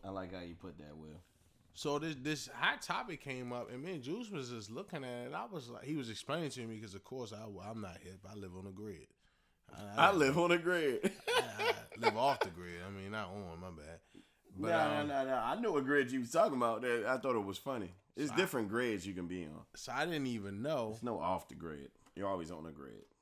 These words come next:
Speaker 2: And, um, he was telling me the story, and I'm just like, I'm like, "Wow, that's crazy." Like, that's how they doing it now? Like, that's their excuse for doing what they wanna do. So this is the excuse for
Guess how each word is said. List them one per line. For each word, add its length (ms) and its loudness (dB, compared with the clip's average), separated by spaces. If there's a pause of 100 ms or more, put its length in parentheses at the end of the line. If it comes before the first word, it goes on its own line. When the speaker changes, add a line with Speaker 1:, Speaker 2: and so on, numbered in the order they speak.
(500)
Speaker 2:
And, 180 -6
um, 360 -6
he 120 -6
was 120 -4
telling 280 -2
me 100 0
the 100 -6
story, 320 -4
and 80 -2
I'm 120 0
just 160 -6
like, 220 -8 (1300)
I'm 200 -6
like, 200 0
"Wow, 340 2
that's 220 -6
crazy." 500 -6
Like, 280 -4 (1600)
that's 200 -4
how 160 0
they 140 0
doing 320 -4
it 100 -6
now? 240 -6 (420)
Like, 160 -10
that's 180 -6
their 180 -4
excuse 380 -6
for 120 -10
doing 300 -6
what 100 -4
they 100 -4
wanna 300 -6
do. 120 -12 (300)
So 100 -12
this 200 -2
is 140 -6
the 120 -8
excuse 420 -8
for 320 -10